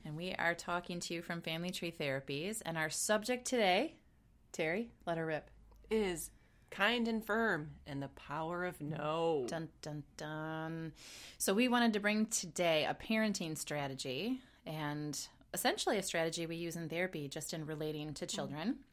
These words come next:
Speaker 2: Mm-hmm.
Speaker 1: and the helpfulness of the power of no, staying neutral, and just saying no once,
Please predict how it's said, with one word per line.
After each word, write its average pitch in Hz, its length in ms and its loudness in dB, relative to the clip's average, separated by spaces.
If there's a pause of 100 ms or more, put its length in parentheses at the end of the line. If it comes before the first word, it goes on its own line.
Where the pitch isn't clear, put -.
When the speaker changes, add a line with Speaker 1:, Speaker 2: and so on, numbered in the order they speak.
(380)
Speaker 2:
Mm-hmm. 196 160 -4 (260)
Speaker 1:
and 196 160 4
the 190 80 4
helpfulness 185 600 2 (460)
of 175 520 4 (680)
the 180 160 -2
power 196 340 4
of 254 120 6
no, 175 380 4
staying 170 460 -2
neutral, 160 580 -2 (180)
and 147 380 -2
just 156 420 -2
saying 151 300 -2
no 147 160 -2
once, 135 600 -4